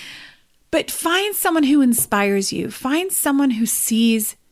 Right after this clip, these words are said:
you, who sees the potential that you have, who is there to encourage you, who is going to say to you,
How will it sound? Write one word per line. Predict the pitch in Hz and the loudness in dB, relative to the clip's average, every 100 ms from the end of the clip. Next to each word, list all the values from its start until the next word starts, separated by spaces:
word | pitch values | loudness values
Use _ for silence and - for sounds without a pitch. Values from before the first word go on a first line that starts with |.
| _ - | _ -10
you, | 190 196 208 190 - - _ | 0 4 4 4 0 -10 _
who | 254 240 | 0 0
sees | - - 269 294 311 294 - - _ - | 0 0 2 2 2 0 -6 -12 _ -4
the | 247 | -2
potential | 254 - 247 277 254 202 | -2 -2 0 2 0 0
that | 202 | -2
you | 202 196 | 0 0
have, | - 208 240 202 - - - - - - _ | 0 0 0 -2 -4 -10 -20 -20 -20 -20 _
who | - 277 | 2 2
is | 277 214 | 2 2
there | 226 262 294 | 2 2 0
to | - 277 | 0 0
encourage | 240 226 220 247 220 | 0 0 0 0 2
you, | 196 196 | 0 0
who | 214 262 | 0 0
is | 247 | 0
going | 262 285 294 | 2 2 2
to | |
say | - 262 269 | 0 -2 0
to | 269 | 0
you, | 220 202 202 196 | 2 2 0 -2